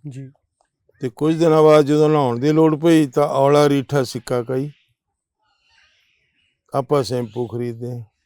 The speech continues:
Speaker 2: ਬਾਕੀ ਹੁੰਦਾ ਹੈ, ਜੇ ਪੂਰੀ ਵਿਗ-, ਵਿਗਿਆਨਕ ਤੌਰ 'ਤੇ ਜਾਣਾ ਹੈ, ਹਫ਼ਤੇ 'ਚ ਇੱਕ ਵਾਰ ਮਿੱਟੀ ਲਾ ਲਓ ਸ-,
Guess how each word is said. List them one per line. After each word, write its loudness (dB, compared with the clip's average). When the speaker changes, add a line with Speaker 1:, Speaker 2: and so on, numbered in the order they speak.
Speaker 2:
ਬਾਕੀ -2
ਹੁੰਦਾ 2
ਹੈ, 4
ਜੇ 2
ਪੂਰੀ -2
ਵਿਗ-, -6
ਵਿਗਿਆਨਕ -2
ਤੌਰ 4
'ਤੇ -2
ਜਾਣਾ 2
ਹੈ, -4
ਹਫ਼ਤੇ 0
'ਚ -6
ਇੱਕ -2
ਵਾਰ 4
ਮਿੱਟੀ -4
ਲਾ 4
ਲਓ 2
ਸ-, -12